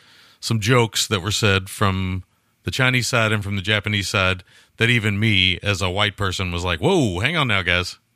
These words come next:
Whoa, time out. Time out. Uh, we don't need to be saying those kinds of things in the workplace." So, uh, there you go.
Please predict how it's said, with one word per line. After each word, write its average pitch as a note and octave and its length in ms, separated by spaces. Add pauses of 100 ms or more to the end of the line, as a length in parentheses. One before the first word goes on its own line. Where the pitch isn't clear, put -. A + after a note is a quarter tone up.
(160)
Whoa, A#2 200
time C#3 240
out. G2+ 180 (680)
Time A2 200
out. E2+ 160 (1120)
Uh, F2 280
we G2 80
don't G#2+ 160
need G#2+ 120
to G2+ 60
be G#2 60
saying F#2+ 300
those E2+ 120
kinds F2+ 220
of F2 100
things D#2 380 (800)
in F2+ 120
the F2 60
workplace." D2+ 540 (540)
So, F2 320 (640)
uh, A#2+ 420
there A#2+ 120
you A2 80
go. E2 180